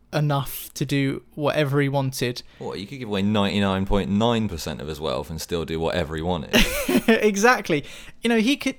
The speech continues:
Speaker 1: he could, at the click of his fingers, if he wanted to, invest in some of the most incredible things that humankind has ever seen. However, he hasn't done that.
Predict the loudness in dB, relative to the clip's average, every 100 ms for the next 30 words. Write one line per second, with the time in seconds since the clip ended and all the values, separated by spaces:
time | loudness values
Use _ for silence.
0 | -10 0 2 2 4 2 2 -2 -2 0
1 | -2 0 -2 -2 -4 -6 -12 _ -20 _
2 | _ _ _ _ -8 -2 0 2 0 -2
3 | -4 -4 -4 -4 0 0 0 -6 -12 -20
4 | -20 -20 -18 -4 -2 0 0 0 -2 -2
5 | -4 0 0 2 -2 -4 -4 -6 -10 -12
6 | -4 -2 -2 -2 -2 -2 -2 -4 -4 -4
7 | -2 -4 -6 -14 -20 -20 -20 -20 -20 -20
8 | _ -10 0 6 6 6 2 2 4 4
9 | 2 -4 -8 -2 -2